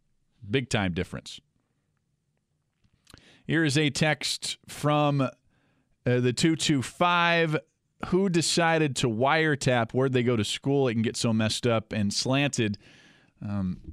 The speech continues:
well, they did, they weren't wiretapping coaches and they weren't wiretapping schools. They had a wiretap on Christian Dawkins, who was the runner, the bag man. Remember? And they just happened to hear Sean Miller at Arizona,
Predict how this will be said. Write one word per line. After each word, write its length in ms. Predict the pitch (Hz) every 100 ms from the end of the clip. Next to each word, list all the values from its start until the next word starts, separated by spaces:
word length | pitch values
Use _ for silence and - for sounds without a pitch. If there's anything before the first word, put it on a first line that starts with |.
| -
well, 360 | 135 147 139 -
they 280 | - 127 143
did, 180 | 165
they 100 | 143
weren't 200 | 160 208
wiretapping 560 | 139 147 135 139 123 107
coaches 340 | 123 131 113
and 80 | 104
they 60 | 107
weren't 240 | 120 104
wiretapping 580 | 107 107 98 101 92 87
schools. 560 | - 127 110 98 - -
They 240 | 104 110
had 160 | 117 120
a 60 | 98
wiretap 640 | 104 123 127 - 107 98
on 140 | 98 92
Christian 460 | - 120 - 95
Dawkins, 520 | 87 113 117 104 95
who 100 | 113
was 300 | 104 92 - - _ _ _
the 140 | 104 107
runner, 300 | 127 123 101
the 100 | 87
bag 440 | 82 117 120 107
man. 400 | 85 76 64 - - _ _ _ _ _ _ _ 107
Remember? 340 | 90 104 101 107
And 380 | 110 104 95 - - _ _ _ _ _ _ _ _ -
they 180 | 104
just 200 | 113 107
happened 340 | 139 135 139 117
to 80 | 107
hear 240 | 113 110
Sean 320 | - 92 90
Miller 240 | 120 139 131
at 80 |
Arizona, 680 | 135 131 123 113 131 127 117